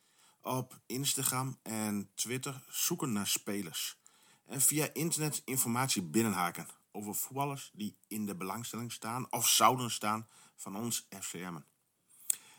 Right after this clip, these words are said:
Wordt het een nieuwe Joost Valgaeren of gaan we juist er heel veel plezier aan beleven? Ja, Jelle Terouwelaar, Charon Sherry, Kjell Scherpen en dit jaar nog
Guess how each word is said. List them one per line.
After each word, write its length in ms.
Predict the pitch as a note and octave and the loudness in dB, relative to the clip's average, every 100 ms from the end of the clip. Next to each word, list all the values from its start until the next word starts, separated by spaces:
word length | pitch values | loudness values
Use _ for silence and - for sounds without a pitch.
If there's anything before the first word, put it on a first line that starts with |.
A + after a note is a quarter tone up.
| - - | -20 -10
Wordt 240 | A2 D#3 | -2 0
het 140 | D3+ D3 | 0 2
een 180 | D3 C#3 | 6 6
nieuwe 280 | D#3 E3 - | 6 4 2
Joost 400 | A2 B2+ C3 - | 2 4 6 4
Valgaeren 560 | B2+ A#2 A#2 G#2 G2+ | 4 2 6 6 6
of 100 | A2+ | 6
gaan 220 | - A#2+ | 8 8
we 80 | B2 | 8
juist 580 | A2+ A2+ G2+ - - - _ | 6 6 4 2 0 -6 _
er 180 | - F#2+ | -12 -12
heel 240 | F2+ G#2 | 0 2
veel 160 | G#2 G#2 | 2 0
plezier 360 | A2 G#2 F3 A#2 | 0 -2 0 2
aan 120 | G2+ | 4
beleven? 400 | F#2 F2 D#2+ - _ _ _ - - - - - - _ - - - - | 2 2 -2 -8 _ _ _ -20 -20 -20 -20 -20 -20 _ -6 -6 -6 -20
Ja, 540 | - C#3+ D#3 A#2+ - - - _ _ _ | -16 -12 -8 -10 -10 -18 -20 _ _ _
Jelle 260 | - C3+ B2 | -6 -4 -2
Terouwelaar, 680 | C3+ B2 C#3+ C#3+ D3 D3 - | 0 2 2 4 2 0 -6
Charon 340 | B2+ B2+ C3 | -4 -2 0
Sherry, 560 | B2+ - B2 C#3 C#3 - _ _ _ | 0 0 0 -2 -6 -12 _ _ _
Kjell 300 | - B2+ A2 | -4 -2 -2
Scherpen 540 | - A#2 B2 B2 C3 - _ _ _ _ _ _ | -2 -2 -4 -6 -12 -14 _ _ _ _ _ _
en 360 | B2+ C3 C#3 G#2+ | -6 -2 -2 -2
dit 180 | C3 | -2
jaar 120 | C3 C3 | 0 0
nog 440 | B2+ B2 - - | 0 0 -6 -10